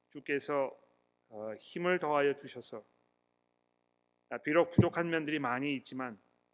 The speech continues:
그러나 하나님께 의지하는 마음으로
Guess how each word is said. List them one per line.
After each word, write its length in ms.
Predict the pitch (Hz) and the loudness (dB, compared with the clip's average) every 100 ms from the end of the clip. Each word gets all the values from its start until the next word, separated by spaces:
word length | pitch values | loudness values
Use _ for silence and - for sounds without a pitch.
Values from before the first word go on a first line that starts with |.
| _ _ _ _ _ _ _ _ | _ _ _ _ _ _ _ _
그러나 520 | - 151 156 151 135 - | -2 0 2 2 0 -4
하나님께 480 | - 175 175 165 160 | -6 -4 -4 -2 -2
의지하는 600 | 139 147 139 156 151 151 | 0 -2 -4 -4 -4 -4
마음으로 560 | 127 127 123 117 107 | -4 -4 -4 -6 -8